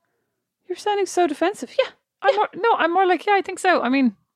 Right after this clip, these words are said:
Speaker 2: I don't really know. I can't think of anything off the top of my head. I try not to give my kids too many compliments around. I read, or I was told, I think you might have told me, you're supposed to congratulate, like, their achievement versus them. Not like, "Oh my God, you're so clever." More like,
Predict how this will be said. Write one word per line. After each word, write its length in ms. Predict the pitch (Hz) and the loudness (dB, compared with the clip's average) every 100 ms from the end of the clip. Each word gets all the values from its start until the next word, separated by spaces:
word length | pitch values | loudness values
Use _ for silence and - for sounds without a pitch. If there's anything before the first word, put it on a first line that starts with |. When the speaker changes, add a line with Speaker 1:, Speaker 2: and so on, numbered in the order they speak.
| - | -4
Speaker 2:
I 60 | |
don't 120 | 311 320 | 0 0
really 140 | 311 | 0
know. 80 | 320 | 0
I 60 | |
can't 200 | 269 254 | 0 -2
think 120 | 247 254 | -2 0
of 60 | |
anything 180 | 233 226 | 0 0
off 120 | 214 | -2
the 60 | - | -6
top 100 | 220 | -4
of 40 | |
my 80 | 214 | -2
head. 180 | 214 214 | -2 -4
I 40 | |
try 220 | - 370 381 | -2 0 0
not 140 | 339 | 0
to 60 | 254 | -2
give 120 | 247 | -2
my 120 | 226 | -2
kids 260 | - 240 - | 0 -4 -2
too 120 | 226 | 0
many 260 | 214 196 _ _ - - _ - | 0 -2 _ _ -20 -20 _ -6
compliments 480 | - 233 214 196 214 | -2 0 0 -2 0
around. 400 | 202 190 190 - _ _ _ _ _ - | 0 0 -2 -6 _ _ _ _ _ -4
I 60 | |
read, 300 | 226 262 247 - | 2 2 0 0
or 140 | 208 | 2
I 60 | 196 | 0
was 100 | - | 0
told, 460 | - 214 185 - _ _ 302 _ - - _ _ _ - | 2 2 2 -4 _ _ _ _ -20 -20 _ _ _ -16
I 60 | |
think 180 | - 180 | -14 -4
you 100 | 185 | -2
might 140 | 180 160 | -2 -4
have 80 | |
told 180 | 151 160 | -4 -8
me, 100 | 160 _ - - - | -8 _ -14 -12 -10
you're 80 | - | -10
supposed 300 | - 262 262 | 0 0 0
to 80 | 247 | -2
congratulate, 600 | - 226 208 208 196 185 | -4 0 0 0 -2 -2
like, 260 | 185 175 - _ - | -2 -4 -8 _ -4
their 140 | 196 | 0
achievement 580 | 185 - 220 214 208 214 | 0 0 0 2 2 0
versus 380 | 185 180 180 165 | 0 -2 -4 -2
them. 220 | 190 170 | 0 2
Not 140 | 185 190 | 0 -2
like, 140 | 190 | -2
"Oh 100 | 262 | 0
my 120 | 269 | 0
God, 220 | 269 269 | 2 0
you're 60 | 247 | -2
so 200 | - 240 | -2 -2
clever." 400 | 233 247 233 175 | 0 -2 0 -2
More 160 | 170 190 | -2 -2
like, 180 | 180 | -4